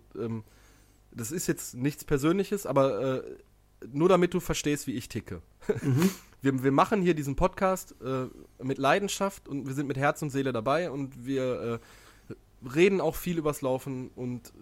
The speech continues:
Speaker 1: ich kriege ja auch viel Feedback von den Leuten und sei es jetzt über Twitter, Instagram, die ganze Kanäle. Und wenn die ganze Woche über mir Leute, ähm, schreiben, äh, „Ah, viel Erfolg am Sonntag, du schaffst das“ und, äh, das, also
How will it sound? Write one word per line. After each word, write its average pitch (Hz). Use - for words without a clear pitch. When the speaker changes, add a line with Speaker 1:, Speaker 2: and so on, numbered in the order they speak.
Speaker 1:
ich 139
kriege 190
ja 196
auch 160
viel 160
Feedback 175
von 147
den 135
Leuten 135
und 131
sei 143
es 139
jetzt 135
über 127
Twitter, 123
Instagram, 110
die 110
ganze 180
Kanäle. 131
Und 135
wenn 151
die 175
ganze 202
Woche 185
über 131
mir 127
Leute, 165
ähm, 135
schreiben, 170
äh, 127
„Ah, 120
viel 190
Erfolg 151
am 127
Sonntag, 120
du 131
schaffst 143
das“ 120
und, 113
äh, 120
das, -
also 143